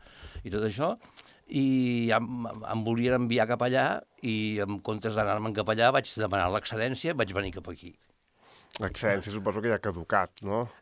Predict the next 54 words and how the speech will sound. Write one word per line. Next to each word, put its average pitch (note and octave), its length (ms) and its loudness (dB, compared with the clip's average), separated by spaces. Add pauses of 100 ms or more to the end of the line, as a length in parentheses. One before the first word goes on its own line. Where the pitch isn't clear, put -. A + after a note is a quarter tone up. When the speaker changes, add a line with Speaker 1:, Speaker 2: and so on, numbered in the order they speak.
Speaker 1:
Eh, B2+ 400 4
bueno, G#2+ 400 6 (160)
sí. G2 640 0 (400)
<laughs> - 480 6
No, D#3+ 160 12
bueno, C#3+ 240 6
de A2 100 4
fet, C3 160 2
aquestes C#3+ 300 0
coses D3+ 260 2
no, D#3+ 200 4
no B2+ 200 2
caduquen, G#2 600 2 (180)
no? A2+ 80 -2
Speaker 2:
No. A#2 80 4 (340)
Va, A#2 140 10
però B2 160 10
ara C#3 100 8
ja C#3+ 160 12
no D#3 140 8
t'interessa A2 580 6
recuperar A#2 460 8
el - 80 -4
teu C#3+ 100 8
lloc C3+ 220 8
de - 240 2
Speaker 1:
No, F#3 160 12
no, G3+ 140 12 (100)
ara D3+ 340 8
ja G3+ 120 10
no G3 120 8
podria F#3 360 10
Speaker 2:
Ja - 40 0
Speaker 1:
perquè D#3 160 10
Speaker 2:
no E3 80 10
Speaker 1:
estic, F#3+ 140 6
Speaker 2:
pot-, B2 160 4
estàs E3 240 12
Speaker 1:
tinc E3+ 160 8
més, F3 80 6
Speaker 2:
jubilat. D3+ 400 2
Speaker 1:
estic D3+ 260 -6
jubilat, D3+ 480 2
no? C3+ 140 -2
Tinc D3 180 -4
més D#3 140 0
de D#3 80 -2
seixanta-cinc D3 640 -2
i D#3+ 80 2
ja D#3 80 4
no C#3+ 140 2
podria C3 320 2
demanar B2 300 2
el A2+ 40 -4